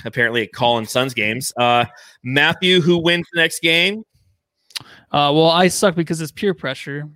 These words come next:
Speaker 2: basically. But, uh, I'd say the Suns win.
Speaker 1: Okay, Brandon, who wins?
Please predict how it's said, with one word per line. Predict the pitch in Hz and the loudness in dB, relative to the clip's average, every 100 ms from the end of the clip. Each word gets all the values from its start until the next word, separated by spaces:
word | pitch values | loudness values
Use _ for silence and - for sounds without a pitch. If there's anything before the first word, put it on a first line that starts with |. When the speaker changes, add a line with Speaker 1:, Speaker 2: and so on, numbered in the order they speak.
| 175 _ _ _ _ - | -20 _ _ _ _ -10
Speaker 2:
basically. | 151 143 143 139 143 | -10 -10 -12 -10 -10
But, | 143 135 | -6 -4
uh, | 135 | -2
I'd | 127 160 160 | 0 -2 -2
say | 180 | -4
the | 160 | -2
Suns | 170 160 | -2 -4
win. | 147 147 127 _ _ _ _ _ _ - | -4 -4 -6 _ _ _ _ _ _ -6
Speaker 1:
Okay, | 117 131 | -2 -2
Brandon, | 123 143 147 160 | 2 2 2 0
who | 156 | -2
wins? | 151 160 196 190 | 0 -2 -2 -10